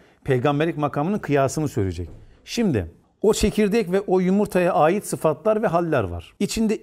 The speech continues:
incecik maddeler var. Değil mi? Gözle göremediğimiz yapılar var. Hem ondan hasıl olan ağaç ve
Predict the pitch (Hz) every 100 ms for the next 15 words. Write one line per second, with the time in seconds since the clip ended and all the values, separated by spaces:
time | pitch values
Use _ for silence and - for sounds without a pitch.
0 | - 254 233 170 214 185 175 - 160 123
1 | 92 87 - - _ 160 208 123 135 135
2 | 139 120 123 139 110 101 160 165 160 143
3 | 139 110 92 90 _ _ - - 214 240
4 | 214 202 214 208 - 170 180 165 - 247
5 | 196 160 143 147 - 143 151 240 - 160